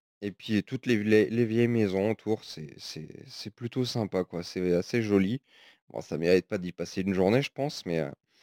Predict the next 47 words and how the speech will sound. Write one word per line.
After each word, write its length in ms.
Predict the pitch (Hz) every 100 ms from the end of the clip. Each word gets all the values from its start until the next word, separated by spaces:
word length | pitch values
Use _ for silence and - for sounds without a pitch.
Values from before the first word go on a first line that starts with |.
| _ - -
il 80 | 101
y 40 |
a 60 | 104
un 40 |
musée 320 | 117 113 113
de 100 | 107
l'eau, 360 | 107 113 131 120
et 40 | -
cetera, 500 | - 95 85 107 -
parce 160 | -
qu'en 120 | - 90
fait, 180 | 117
sur 380 | - - 104 101
le, 320 | 90 92 92
le, 300 | 90 92 92
le 140 | 90 87
cours, 420 | - - 107 101
il 80 | 82
y 20 |
a, 240 | 82 78 - _ _ _ _
il 60 | 90
y 20 |
a 40 |
des 160 | 90 95
anciens 340 | 95 - 110
moulins, 500 | 110 104 101 107 110
des 100 | 90
trucs 220 | - 95
comme 180 | - 87
ça. 160 | - 117 _ _ _ _ _ _ _ _ _ _ -
Puis 120 | -
évidemment, 360 | 92 87 87 104
dans 120 | 98
la 100 | 90
région, 340 | 82 87 87 98
il 60 | 85
y 20 |
a 80 | 71 -
pas 100 | 90
mal 160 | 92
de 120 | 90
barrages, 460 | 85 85 82 92 87
et 40 | 87
cetera, 400 | - - 80 - _ _ _ _
notamment 280 | _ 90 101
sur 220 | - 87
l'Isère. 400 | 87 85 82